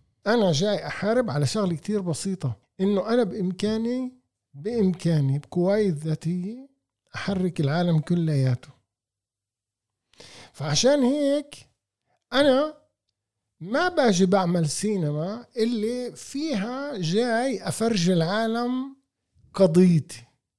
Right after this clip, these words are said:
لأنه أنا قضيتي زي قضايا باقي الب-، البشر كلياتهم، تختلف إنه بعدها، بعدني تحت استعمار.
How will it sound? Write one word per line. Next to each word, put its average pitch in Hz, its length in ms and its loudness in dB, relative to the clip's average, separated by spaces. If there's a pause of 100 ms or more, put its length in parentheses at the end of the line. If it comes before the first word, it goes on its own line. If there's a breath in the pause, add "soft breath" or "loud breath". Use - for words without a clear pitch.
(1300)
لأنه 185 320 -12
أنا 262 440 0 (680)
قضيتي 247 500 -2
زي 240 180 -2
قضايا 247 400 -4
باقي 233 320 -6
الب-، 208 140 -4
البشر 220 600 -4
كلياتهم، 220 1000 -2 (120)
تختلف 294 600 -4
إنه 302 600 0
بعدها، 269 500 0
بعدني 247 380 0
تحت 226 300 0
استعمار. 185 720 2